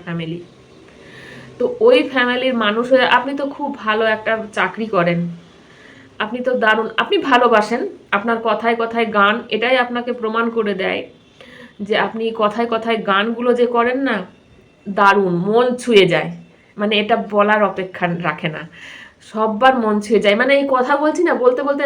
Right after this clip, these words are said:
আপনি একটা এমন সুন্দর লাইন বলে দিচ্ছেন, মানে এত ভালো লাগছে। আ-,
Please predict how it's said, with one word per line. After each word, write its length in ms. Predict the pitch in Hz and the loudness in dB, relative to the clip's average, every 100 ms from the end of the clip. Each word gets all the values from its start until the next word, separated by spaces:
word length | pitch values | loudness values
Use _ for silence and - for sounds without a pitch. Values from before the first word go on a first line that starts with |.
| 262 | 0
আপনি 120 | 262 269 | 0 -2
একটা 140 | 269 262 - 233 | -2 -4 -4 -4
এমন 140 | 247 247 | -4 -6
সুন্দর 200 | 269 262 240 | -2 0 2
লাইন 180 | 220 247 247 | 2 0 0
বলে 120 | 262 262 | 0 -2
দিচ্ছেন, 280 | 269 254 240 - - - | -2 -4 -4 -8 -12 -4
মানে 140 | 254 - 214 | -4 -2 -2
এত 100 | 214 269 240 | 0 0 2
ভালো 160 | 226 254 | 2 2
লাগছে। 260 | 269 254 262 269 - - | 0 2 0 0 -6 -4
আ-, 80 | 208 | -4